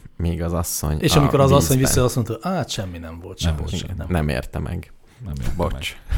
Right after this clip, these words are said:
Speaker 3: meg. Menjünk tovább.
Speaker 1: Igen. Talán a
Speaker 3: Ez is
Speaker 1: követ-,
Speaker 3: jó,
Speaker 1: talán
Speaker 3: ez
Speaker 1: a
Speaker 3: is jó.
Speaker 1: következő.
Speaker 3: És akkor így tudjuk, hogy ki volt az első, Ádám.
Speaker 2: <laughs> Ennyi.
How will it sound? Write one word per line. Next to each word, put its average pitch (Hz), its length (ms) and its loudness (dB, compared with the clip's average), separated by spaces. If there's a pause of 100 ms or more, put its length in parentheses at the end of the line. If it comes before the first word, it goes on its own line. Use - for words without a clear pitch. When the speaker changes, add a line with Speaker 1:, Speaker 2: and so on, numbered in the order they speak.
Speaker 3:
meg. - 180 2
Menjünk 95 300 6
tovább. 76 400 0
Speaker 1:
Igen. 95 440 0 (1160)
Talán 82 300 2
a 85 80 2
Speaker 3:
Ez - 80 4
is - 60 8
Speaker 1:
követ-, 80 160 6
Speaker 3:
jó, 76 260 4
Speaker 1:
talán 92 180 4
Speaker 3:
ez 85 60 4
Speaker 1:
a 85 40 4
Speaker 3:
is 87 180 2
jó. - 80 2
Speaker 1:
következő. - 600 -2 (360)
Speaker 3:
És - 180 8
akkor 131 160 8
így 123 80 8
tudjuk, 101 240 6
hogy 101 220 6
ki - 80 2
volt 87 180 6
az 80 100 6
első, 71 320 0
Ádám. 62 460 -4 (360)
Speaker 2:
<laughs> - 840 4
Ennyi. 113 560 -2